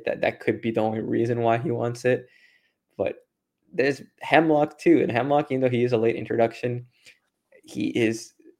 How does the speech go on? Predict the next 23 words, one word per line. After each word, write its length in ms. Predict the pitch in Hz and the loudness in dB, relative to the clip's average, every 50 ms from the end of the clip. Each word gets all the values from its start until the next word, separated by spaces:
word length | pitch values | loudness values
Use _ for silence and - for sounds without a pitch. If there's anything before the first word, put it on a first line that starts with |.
| _ _ _ _ - | _ _ _ _ -16
monstrous 720 | - - 117 110 113 113 117 113 - - 110 110 107 - - | -8 -2 0 2 2 2 2 -2 -4 -4 -2 -2 -2 0 0
already. 320 | 113 113 110 107 - - | 2 2 2 2 0 -2
And 100 | - 113 | -2 0
I 100 | 113 113 | 0 0
know, 200 | 113 113 113 - - | 0 0 0 0 2
I, 200 | - 113 107 110 - | 2 2 2 2 4
I 120 | - 113 | 4 4
feel 300 | 110 - - 131 139 139 131 | 4 4 4 6 8 8 10
like 280 | 123 117 113 - - - | 8 8 6 2 -4 -4
if 160 | - 113 - | -4 -4 -2
he 100 | - 123 | -2 -4
found 360 | 117 - 120 113 113 113 113 113 | 0 2 2 2 2 2 2 4
out, 160 | 113 113 110 | 6 6 6
like, 180 | - 95 - - | 4 2 0 2
"Oh, 340 | - 131 135 120 113 - - - - - - _ _ _ _ _ _ - | 6 6 8 8 6 4 -2 -8 -18 -20 -20 _ _ _ _ _ _ -12
if 160 | - 117 - | -6 -2 0
I 80 | 110 110 107 104 - | 2 2 2 0 -2
use, 460 | - - 117 117 117 117 113 113 - | -6 -2 0 2 2 2 2 0 0
like, 240 | 113 107 104 - _ _ _ _ _ _ _ _ _ _ _ _ _ _ _ _ _ - | -2 -2 -4 -6 _ _ _ _ _ _ _ _ _ _ _ _ _ _ _ _ _ -10
some 260 | - - 113 110 113 | -4 -4 -2 -2 -2
genetic 440 | - 107 - 110 110 110 107 - - | -2 -2 -2 -2 -2 -2 -4 -4 -4
template 480 | 117 110 110 107 - 113 110 - - | -4 -4 -2 0 0 0 0 -2 -6
from 560 | - - - 113 113 110 110 110 110 110 113 | -8 -4 -2 0 0 0 -2 -4 -6 -10 -12